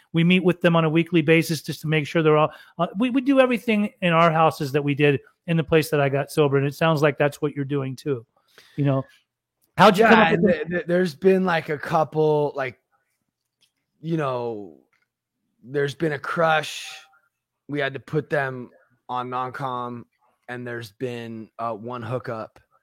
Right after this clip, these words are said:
Speaker 2: and they got consequences, and they were put on non-com, and the girl is still here,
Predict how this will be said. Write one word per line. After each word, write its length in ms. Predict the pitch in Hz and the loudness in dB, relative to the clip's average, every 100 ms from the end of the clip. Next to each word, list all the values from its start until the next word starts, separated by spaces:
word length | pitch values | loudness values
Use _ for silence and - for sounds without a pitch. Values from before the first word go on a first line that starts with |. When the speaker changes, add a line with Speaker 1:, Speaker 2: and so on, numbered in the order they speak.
| _ _ _ _ _ _ - | _ _ _ _ _ _ -12
Speaker 2:
and 400 | 113 113 110 98 - | -10 -10 -12 -16 -14
they 140 | 120 | -10
got 220 | 117 110 | -6 -6
consequences, 800 | - 117 - 113 120 107 - 101 | -8 -12 -12 -14 -12 -12 -14 -14
and 100 | 101 | -14
they 80 | 98 | -12
were 100 | 92 | -14
put 180 | 90 101 | -14 -12
on 180 | 90 92 | -12 -12
non-com, 480 | 90 90 - 98 95 | -14 -14 -12 -12 -12
and 80 | |
the 40 | 101 | -10
girl 380 | 107 120 120 117 | -8 -6 -6 -10
is 100 | - | -12
still 280 | - 117 | -10 -8
here, 480 | 107 107 101 95 90 | -10 -12 -12 -14 -16